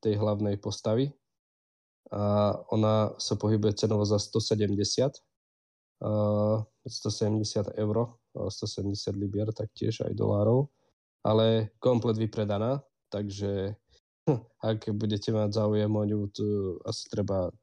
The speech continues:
hľadať veľmi, veľmi ťažko. A tá posledná, najdrahšia, e, premium edícia je za dvestotridsať eur, aj libier, a obsahuje, e,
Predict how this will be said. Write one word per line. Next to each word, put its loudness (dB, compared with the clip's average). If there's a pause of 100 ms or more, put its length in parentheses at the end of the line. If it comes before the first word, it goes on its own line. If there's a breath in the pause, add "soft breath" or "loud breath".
(440)
hľadať 0 (500 loud breath)
veľmi, 4
veľmi 2
ťažko. -2 (1200)
A -10
tá 2
posledná, 2
najdrahšia, 2
e, -8 (1160 soft breath)
premium 4
edícia -2
je 0
za -2
dvestotridsať -4 (480)
eur, 0 (240)
aj -2 (200)
libier, 4 (240)
a 4
obsahuje, 4
e, -4